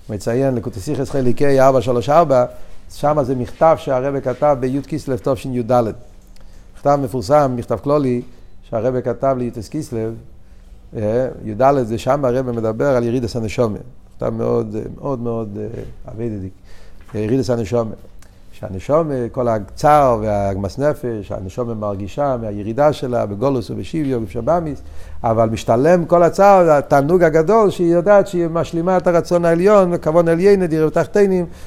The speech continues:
ועליית הגוף, ונפש הבמיס, עליית הנשמה, כל מה שנפל, אז כל הצער לא, לא,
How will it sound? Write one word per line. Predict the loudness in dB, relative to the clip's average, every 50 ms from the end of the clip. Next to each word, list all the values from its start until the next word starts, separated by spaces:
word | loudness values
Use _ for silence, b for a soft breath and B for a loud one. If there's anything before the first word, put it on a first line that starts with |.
| B B B 2
ועליית | 4 4 4 4 2 0 0 0
הגוף, | 0 0 2 2 2 2
ונפש | 2 0 0 0
הבמיס, | 2 4 6 6 6 6 6 2 2
עליית | 0 0 2
הנשמה, | 2 4 4 4 4 4
כל | 4 4 6
מה | 6 6 4
שנפל, | 4 2 2 2 2 4 2 0 0 B B B B B B -2
אז | 0 0 -2
כל | 0 4 8 10 10
הצער | 10 10 10 8 10 10 12 12 10
לא, | 10 8 8 8 8
לא, | 8 8 8